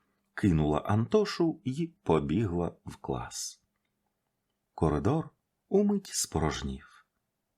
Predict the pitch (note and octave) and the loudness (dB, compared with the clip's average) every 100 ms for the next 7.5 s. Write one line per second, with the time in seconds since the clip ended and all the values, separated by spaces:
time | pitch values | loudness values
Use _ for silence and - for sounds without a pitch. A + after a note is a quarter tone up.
0 | _ E2 D#2+ D2 C#2 F2+ C#3 - - A#2 | _ 0 2 2 0 -2 -2 -4 -6 -6
1 | - - E2 D2 - - C2+ B1 A#1 - | -8 -2 -2 0 -6 -4 -4 -6 -8 -8
2 | - - _ _ _ _ _ _ _ _ | -8 -18 _ _ _ _ _ _ _ _
3 | E2 C2+ - A2+ E3+ - - - _ _ | 0 0 0 0 0 -4 -6 -10 _ _
4 | _ _ _ _ _ - F#3 G3 F#3 F#3 | _ _ _ _ _ -2 2 4 2 2
5 | D#3+ D3+ - - A2 - - C2+ B1+ - | 0 0 -6 -2 0 0 -6 -6 -6 -6
6 | - - - _ _ _ _ _ _ _ | -12 -18 -20 _ _ _ _ _ _ _
7 | E2 D2 D2 C#2 - | -2 2 0 0 -4